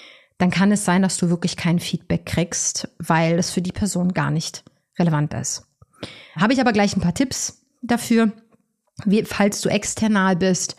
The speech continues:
und du dir mehr Feedback wünschst, was du tun kannst, damit du das auch erhältst. So, dann kommen wir doch mal zur externalen Person, dass du dir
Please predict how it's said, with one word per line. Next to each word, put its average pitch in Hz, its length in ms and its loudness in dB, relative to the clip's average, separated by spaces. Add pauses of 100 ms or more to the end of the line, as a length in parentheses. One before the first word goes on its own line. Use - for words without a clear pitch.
(300)
und 180 140 2
du 190 60 4
dir 180 140 4
mehr 175 220 4
Feedback 190 480 0
wünschst, 202 480 2
was 170 220 0
du 175 100 0
tun 226 300 2
kannst, 170 340 0
damit 170 240 0
du - 40 -6
das - 320 -6
auch - 220 -4
erhältst. - 640 -2 (680)
So, 185 260 -2
dann 185 140 -2
kommen 254 200 2
wir 285 80 4
doch 240 80 2
mal 208 180 2
zur - 220 -6
externalen 240 580 2
Person, 220 320 2
dass 175 180 0
du 180 80 -2
dir 165 220 0